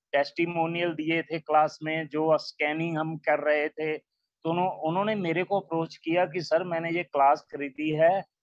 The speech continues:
आ, परचेज की है राजीव जी से, आपका नंबर लिया है।" तो मेरे को एक forty years पुरानी problem है कि मेरे को anxiety होती है जब मैं चार पाँच साल का था,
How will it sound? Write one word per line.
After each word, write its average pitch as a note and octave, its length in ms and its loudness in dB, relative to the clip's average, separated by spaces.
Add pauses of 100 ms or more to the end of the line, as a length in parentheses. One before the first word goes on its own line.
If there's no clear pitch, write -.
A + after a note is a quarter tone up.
(220)
आ, C#3 180 6
परचेज D3 480 -4
की D#3 120 -6
है D#3 180 4
राजीव D3+ 260 -4
जी D3+ 220 -12
से, D#3+ 140 2
आपका D#3 260 6
नंबर D3 300 2
लिया D3+ 260 4
है।" E3+ 220 4 (360)
तो E3+ 80 0
मेरे C#3+ 280 0
को F3 200 -2
एक F3 120 -4
forty E3+ 600 -2
years F3+ 220 -2
पुरानी D#3 400 0
problem D3+ 580 0
है D3+ 240 0 (400)
कि E3+ 80 -6
मेरे D3 320 -2
को F3 180 -4
anxiety D#3 600 -2
होती D#3 320 -4
है F#3 140 2
जब E3 160 -2
मैं E3 140 0
चार D#3 260 2
पाँच D3 260 -8
साल C3+ 200 0
का A#2+ 200 -4
था, - 240 -12